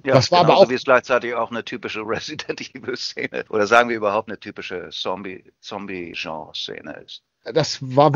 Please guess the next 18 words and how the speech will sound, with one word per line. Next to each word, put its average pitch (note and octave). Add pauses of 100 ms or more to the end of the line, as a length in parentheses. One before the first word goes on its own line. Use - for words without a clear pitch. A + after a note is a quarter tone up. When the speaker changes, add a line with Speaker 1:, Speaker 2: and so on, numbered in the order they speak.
Speaker 2:
wirklich C#3+
Speaker 1:
ziemlich B2
ekelhaft, - (140)
muss -
Speaker 2:
Das F3+
Speaker 1:
ich -
sagen. G#2+
Speaker 2:
stimmt. - (380)
Eigentlich C#3+
manchmal C#3
viel C3+
zu -
ekelhaft. F#2
Speaker 1:
Eig-, -
eigentlich A2+
schlimm. A2+ (280)
Eigentlich. - (680)
Speaker 2:
Ja. A2